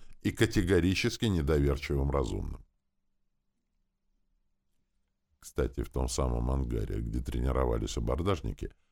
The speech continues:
Артем заметил присутствие и главного инженера. Сора такими светящимися глазами смотрела на действия Раниры,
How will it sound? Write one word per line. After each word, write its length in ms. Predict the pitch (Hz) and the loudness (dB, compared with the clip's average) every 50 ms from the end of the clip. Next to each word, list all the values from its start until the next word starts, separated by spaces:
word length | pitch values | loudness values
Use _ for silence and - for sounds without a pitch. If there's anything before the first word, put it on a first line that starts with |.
| _ _ - | _ _ -2
Артем 320 | - 80 - - 135 143 127 | 0 0 2 2 2 4 4
заметил 420 | 123 113 98 101 104 - - - | 4 4 4 4 4 2 2 2
присутствие 640 | - - 87 - - - 127 123 - - 139 147 - | 2 2 2 2 4 2 2 2 2 0 0 0 0
и 140 | - 123 | 0 -2
главного 560 | 104 90 85 73 73 73 82 92 92 90 90 85 | 0 2 4 4 4 4 4 2 2 2 2 2
инженера. 640 | 76 65 67 71 67 55 - - - - - - - _ _ _ _ _ _ _ _ _ _ _ _ _ _ _ _ _ _ _ _ _ _ | 0 0 0 0 0 0 -2 -4 -4 -8 -10 -12 -18 _ _ _ _ _ _ _ _ _ _ _ _ _ _ _ _ _ _ _ _ _ _
Сора 320 | - - 156 165 160 147 | 2 6 8 8 8 8
такими 380 | 139 - 120 - - 120 110 104 | 8 6 4 4 6 4 4 4
светящимися 760 | - - 117 117 - 120 98 - - 85 82 80 73 - 85 | 4 2 2 2 4 4 4 4 2 2 2 2 2 0 0
глазами 460 | 80 87 90 90 85 87 80 71 69 | 2 4 4 4 4 4 4 2 2
смотрела 480 | 67 - 85 80 80 80 82 71 67 69 | 2 0 0 0 2 2 2 2 2 2
на 180 | 67 71 76 | 2 2 0
действия 480 | 76 71 73 65 - - - 67 67 67 | 0 0 0 0 -2 -2 -2 0 0 2
Раниры, 540 | 71 80 82 95 107 110 92 76 64 - | 2 2 2 2 2 2 2 2 0 -2